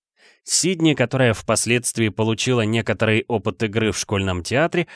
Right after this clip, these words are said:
впервые познакомилась со странным закулисным ароматом в собственном доме осенью тысяча девятьсот восемьдесят второго года. Запахи ткани, клея, пота и пыли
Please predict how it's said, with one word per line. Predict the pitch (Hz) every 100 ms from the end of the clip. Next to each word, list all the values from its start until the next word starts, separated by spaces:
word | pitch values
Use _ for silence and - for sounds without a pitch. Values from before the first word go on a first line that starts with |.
| -
впервые | - - - 202 170 196
познакомилась | 170 123 120 160 170 165 151
со | - 123
странным | - - 131 143 135 104
закулисным | 101 110 107 - 104 107
ароматом | - 92 92 131 135 113 95
в |
собственном | - - - 101 92 87 85
доме | 139 170 165 - _
осенью | - 170 175 185 190
тысяча | - 175 175 -
девятьсот | 135 110 104 - 160
восемьдесят | 120 131 123 120 123 127
второго | - - 98 90 95
года. | 98 85 - - _ _ _ _ _ _ _ _
Запахи | 87 87 110 104 - 90
ткани, | - - 117 135 117
клея, | - - 92 104 127 98
пота | - 101 127 127 101
и | - 85
пыли | - 127 160 156